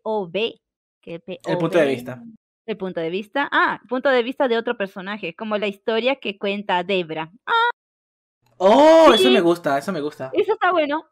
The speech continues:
Speaker 1: Ajá, hacía mucho tiempo que no veíamos algo así. Eso estaría muy bueno.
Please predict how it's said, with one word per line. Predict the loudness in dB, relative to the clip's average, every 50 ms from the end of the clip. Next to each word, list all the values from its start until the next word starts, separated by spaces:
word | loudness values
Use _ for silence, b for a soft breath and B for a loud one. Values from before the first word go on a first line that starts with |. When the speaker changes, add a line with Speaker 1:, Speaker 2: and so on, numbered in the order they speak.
| _
Speaker 1:
Ajá, | -6 -6 -6 -6 -4 -4 -4 -4 -4
hacía | -4 -4 -4 -4 -4 -4 -6 -14
mucho | -16 -14 -14 -12
tiempo | -10 -8 -4 -2 -2 -2
que | -2 -4
no | -4
veíamos | -4 -4 -4 -4 -6 -6 -8 -8 -8
algo | -8 -6 -6
así. | -6 -8 -10 _ -14 -14 -14 -12
Eso | -14 -14 -16
estaría | -14 -12 -12 -12 -12 -12 -12
muy | -14 -14 -14 -14
bueno. | -14 -12 -12 -12 -12 -12 -14 -18